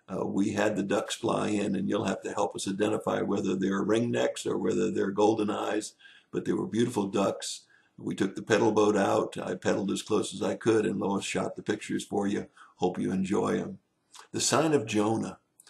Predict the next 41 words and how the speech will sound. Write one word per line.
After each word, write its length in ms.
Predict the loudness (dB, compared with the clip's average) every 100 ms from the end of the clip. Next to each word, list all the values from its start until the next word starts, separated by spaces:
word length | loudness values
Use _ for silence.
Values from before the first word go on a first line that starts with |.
| -20 -20 _
What 220 | -6 -4 -2
does 180 | -2
it 200 | -4 -6
mean, 720 | -6 -6 -4 -4 -6 -8 -12 -18 _ -14
the 100 | -8
sign 380 | -4 -4 -4 -6
of 100 | -8
Jonah? 500 | -6 -6 -6 -10 -16 _ _ _ _ _ -20 -20 -14
In 520 | -2 0 2 -2 -4 -6
Luke 280 | 2 4 4
chapter 360 | 4 2 4 0
ten, 320 | 0 -2 -2
it 140 | -4 -4
says 380 | 0 2 2
in 120 | 0 0
verse 280 | 0 0
twenty-nine, 880 | -4 -4 -4 -2 -4 -4 -4 -6 -8 -14 _ _
"This 280 | -2 -2 -2
is 180 | -4 -2
a 160 | -2
wicked 540 | 0 0 2 2 0 -2
generation, 880 | -4 -4 -2 -2 -4 -6 -8 -12 -16 _ _ _ -8
and 100 | -6
it 140 | -4
seeks 380 | -2 0 0 -2
for 180 | 0 0
a 60 |
sign, 680 | 0 0 0 -2 -4 -8 -12 _ _ -20 -16 -6
and 240 | -4 0
yet 240 | 2 2
no 300 | 2 2 4
sign 500 | 2 2 2 2 0
will 160 | 0 0
be 140 | 0
given 420 | -2 0 0 0 0
it 240 | -2 -4
but 180 | -6 -6
the 80 | -6
sign 440 | -6 -4 -4 -4
of 160 | -6 -8
Jonah." 560 | -8 -6 -6 -8 -12